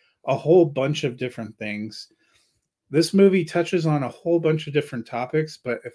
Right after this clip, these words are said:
feels like almost always at a surface level. I enjoyed Natalie Portman's performance.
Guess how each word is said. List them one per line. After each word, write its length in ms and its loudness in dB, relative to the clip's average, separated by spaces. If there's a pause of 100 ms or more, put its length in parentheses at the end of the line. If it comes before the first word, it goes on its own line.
feels 320 4
like 320 0 (220)
almost 500 -2 (100)
always 580 0
at 180 -10
a 120 -8
surface 540 -8
level. 400 -4 (500)
I 180 2
enjoyed 640 2
Natalie 420 -2
Portman's 640 -2
performance. 880 -2